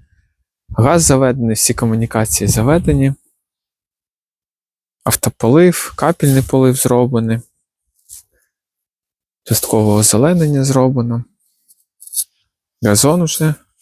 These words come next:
вже є тар-, також, багато туєчок,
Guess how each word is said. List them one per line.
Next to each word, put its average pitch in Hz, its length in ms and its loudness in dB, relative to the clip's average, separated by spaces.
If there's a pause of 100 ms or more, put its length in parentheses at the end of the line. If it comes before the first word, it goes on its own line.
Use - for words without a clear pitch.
(1000)
вже 123 120 4
є 131 160 4
тар-, 127 280 -6 (100)
також, 127 540 -2 (1120)
багато 113 440 0
туєчок, 180 600 2